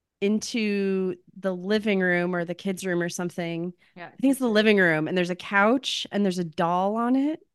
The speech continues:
Speaker 1: And the girl
Speaker 2: It's in
Speaker 1: yells at,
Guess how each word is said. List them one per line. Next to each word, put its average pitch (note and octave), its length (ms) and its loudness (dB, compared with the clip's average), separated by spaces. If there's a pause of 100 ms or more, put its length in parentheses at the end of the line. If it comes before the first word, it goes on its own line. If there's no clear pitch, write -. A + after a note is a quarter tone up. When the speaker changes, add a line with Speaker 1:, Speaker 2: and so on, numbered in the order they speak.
(1040)
Speaker 1:
And G#3+ 260 2
the F#3 400 0
girl G#3+ 260 0
Speaker 2:
It's G3+ 80 0
in G3+ 40 0
Speaker 1:
yells G3+ 240 2
at, - 160 -6